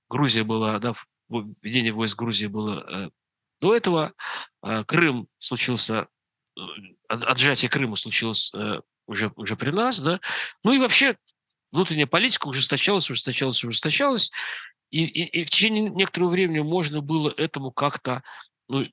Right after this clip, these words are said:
мне трудно подобрать слово точное, слово «сопротивляться», наверное, слишком сильное, потому что это не было активное сопротивление. Не то, что мы все выходили,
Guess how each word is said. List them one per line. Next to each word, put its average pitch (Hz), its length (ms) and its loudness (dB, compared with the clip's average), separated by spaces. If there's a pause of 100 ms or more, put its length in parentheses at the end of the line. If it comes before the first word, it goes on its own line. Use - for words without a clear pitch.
(160)
мне 135 160 -2
трудно 143 240 -2
подобрать 120 380 2
слово 123 320 0
точное, 107 580 -4
слово 123 220 0
«сопротивляться», 143 680 2
наверное, 120 140 -2
слишком 151 260 -4
сильное, 190 480 2
потому 131 260 -6
что 143 140 0
это 160 100 0
не 202 40 4
было 185 100 4
активное 120 280 -2
сопротивление. 113 440 -2
Не - 40 -12
то, 165 80 -2
что 131 140 -4
мы 123 60 -6
все 123 160 0
выходили, 117 480 -4